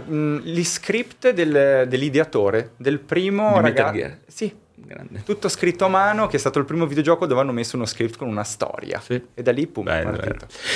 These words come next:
Speaker 2: No, stavo pensando che forse proprio i giovani potrebbero essere desiderosi di questo reset, perché alla fine se crolla tutto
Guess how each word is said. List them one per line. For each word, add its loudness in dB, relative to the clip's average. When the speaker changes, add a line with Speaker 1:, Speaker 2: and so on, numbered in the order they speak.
Speaker 2:
No, -2
stavo 4
pensando 2
che -2
forse 0
proprio 2
i -4
giovani 2
potrebbero 2
essere 2
desiderosi 2
di -4
questo 0
reset, 2
perché 2
alla 4
fine 0
se -2
crolla 4
tutto 0